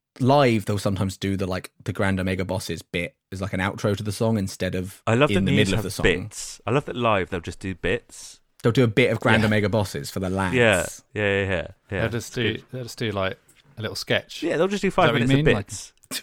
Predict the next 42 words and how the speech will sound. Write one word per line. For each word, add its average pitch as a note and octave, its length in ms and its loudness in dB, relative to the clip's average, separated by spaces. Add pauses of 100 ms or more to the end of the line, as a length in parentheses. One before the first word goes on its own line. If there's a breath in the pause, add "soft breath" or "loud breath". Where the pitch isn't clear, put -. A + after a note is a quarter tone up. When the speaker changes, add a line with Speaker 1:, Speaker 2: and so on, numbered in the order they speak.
(100)
Speaker 1:
Five E3 180 -4
minutes A#2 180 6
Speaker 3:
yeah, G2 120 2
Speaker 1:
of F#2 60 -4
Speaker 3:
yeah, F#3 40 -6
Speaker 1:
bits. - 80 -6
Speaker 3:
just A2+ 140 -4
do, A#2+ 80 0
yeah, G#2+ 220 -4 (180)
it's - 100 -12
just - 180 -4
a C#3 60 2
minute, A#2 240 2
it's B2 140 -10
just B2+ 120 -4
five B2 220 2
minutes G#2 220 -4
of A2+ 120 0
improv, E2 260 -4 (220)
you - 120 -2
know. G#3+ 80 8 (240)
Speaker 2:
<laughs> - 260 2
Speaker 1:
It C#3+ 80 4
was, D#3 240 2
it E3+ 160 2
was F3 160 2
the - 100 -4
s-, - 240 -6
it E3 140 0
was D#3+ 220 0
the, C#3+ 600 -2 (360)
the G#2+ 680 -2 (420)
B-side C#3 480 0
to B2+ 60 -2
Knights A#2 220 -2
of - 60 -12
Sidonia F#2 600 -6
was F2 180 -12
the E2 80 -14
Grand F2 200 -8
Omega F2 220 -10
Boss's E2 560 -16